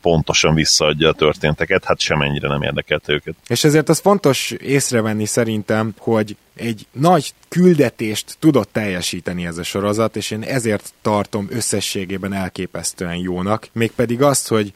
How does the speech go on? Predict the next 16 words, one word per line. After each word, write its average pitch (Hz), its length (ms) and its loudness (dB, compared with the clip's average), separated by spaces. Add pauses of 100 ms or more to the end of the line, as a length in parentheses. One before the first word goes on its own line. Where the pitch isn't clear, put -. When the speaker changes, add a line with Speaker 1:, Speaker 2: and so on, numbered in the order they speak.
Speaker 2:
nem 156 280 4
csak 131 380 0
a 123 120 -8
kilencvenes 110 800 -2
évekből 104 960 0
bemutatott 104 720 -2
egy 95 120 -4
sztorit, 95 640 -2
hanem 117 420 0 (120)
kicsit 147 320 2
bemutatta 123 580 2
magát 113 360 2
a 104 60 -4
kilencvenes 90 680 -6
éveket. 87 600 -6
És 110 440 -6